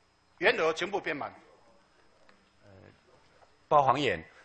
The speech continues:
Speaker 2: 我现在在执行的就是张局长的计划，在一百零八年我可以补满，本来的计划就是这样。
Speaker 1: 啊，张，前张局长说三年，三年。
Speaker 2: 是，是，是。
Speaker 1: 哎。
Speaker 2: 哎，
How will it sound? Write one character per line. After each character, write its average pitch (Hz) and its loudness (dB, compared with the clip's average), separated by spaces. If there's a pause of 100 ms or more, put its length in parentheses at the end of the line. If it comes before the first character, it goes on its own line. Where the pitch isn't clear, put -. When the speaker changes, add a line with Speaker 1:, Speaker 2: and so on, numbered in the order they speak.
Speaker 2:
我 120 2
现 185 4
在 185 8
在 185 8
执 156 -4
行 127 0
的 117 0
就 151 2
是 156 4
张 147 2
局 131 -6
长 95 -2
的 101 -4
计 123 -8
划， 113 4
在 160 6
一 - 2
百 127 2
零 135 -10
八 151 8
年 107 -4
我 98 -8
可 120 0
以 117 -2
补 104 -10
满， 85 -2 (260)
本 - 0
来 - 10
的 151 6
计 160 -6
划 139 4
就 135 -2
是 123 -10
这 120 -2
样。 113 6
Speaker 1:
啊， 196 8
张， 214 -2 (260)
前 170 -6
张 208 0
局 196 -8
长 139 -4
说 170 -4
三 196 2
年， 147 -6 (840)
三 156 0
年。 135 -8
Speaker 2:
是， - -14
是， 85 -14 (100)
是。 - -16 (240)
Speaker 1:
哎。 123 -8 (540)
Speaker 2:
哎， 104 0